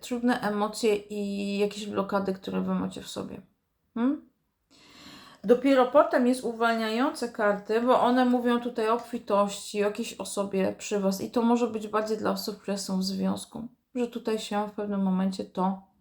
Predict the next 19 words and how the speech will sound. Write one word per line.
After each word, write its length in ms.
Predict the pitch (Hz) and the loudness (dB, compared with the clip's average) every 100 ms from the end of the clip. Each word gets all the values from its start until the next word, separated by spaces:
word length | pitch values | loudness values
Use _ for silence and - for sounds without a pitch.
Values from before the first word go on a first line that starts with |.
| _ _ _ _ _ | _ _ _ _ _
polepsza. 760 | 190 185 254 302 - - - 190 _ _ _ _ _ - | -2 4 6 4 0 -10 -12 -14 _ _ _ _ _ -6
Hmm? 340 | 226 277 330 | -2 -2 -4
A 160 | - 226 | 0 2
tak 160 | 247 247 | 2 0
jak 120 | 240 | 2
powiedziałam, 480 | 233 208 220 247 233 | 0 2 4 4 4
niektóre 360 | 233 - 220 | 0 -4 -2
relacje 380 | 226 190 196 202 | 2 4 2 -2
mogą 300 | 190 185 196 | -2 -2 -2
się 220 | - 190 190 - - - | -2 -4 -4 -12 -20 -2
rozejść 380 | 208 277 269 233 | 4 6 4 2
ze 80 | 208 | 0
względu 260 | 202 208 | 0 0
na 100 | 196 | 0
to, 120 | 208 | -2
że 120 | 208 190 | -6 -4
to 120 | 190 | 0
jest 200 | 196 - | 0 -2
czytanie 520 | - 185 175 180 180 | -10 -8 -6 -4 -4